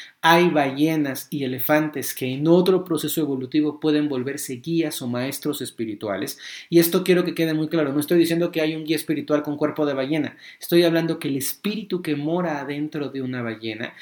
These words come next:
en un siguiente brinco cuántico, en un siguiente paso evolutivo, en una siguiente frecuencia armónica, puede convertirse en lo que nosotros podemos entender desde la perspectiva humana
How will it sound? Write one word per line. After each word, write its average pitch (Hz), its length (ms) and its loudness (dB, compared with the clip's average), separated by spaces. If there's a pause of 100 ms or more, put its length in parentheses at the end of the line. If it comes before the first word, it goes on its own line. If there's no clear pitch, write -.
(180)
en 147 200 0
un 156 100 2
siguiente 170 540 2
brinco 151 400 -2
cuántico, 139 480 -6
en 147 80 -2
un 151 100 0
siguiente 165 520 2
paso 151 300 -4
evolutivo, 139 520 -2
en 151 80 -4
una 151 180 -2
siguiente 147 440 -6
frecuencia 143 540 -4
armónica, 131 560 -4 (320)
puede 165 220 0
convertirse 165 840 -6
en 135 120 -4
lo 127 80 -6
que 127 100 -6
nosotros 156 440 -4
podemos 151 420 0
entender 143 460 0
desde 123 200 -4
la 117 120 0
perspectiva 143 440 0
humana 151 360 -4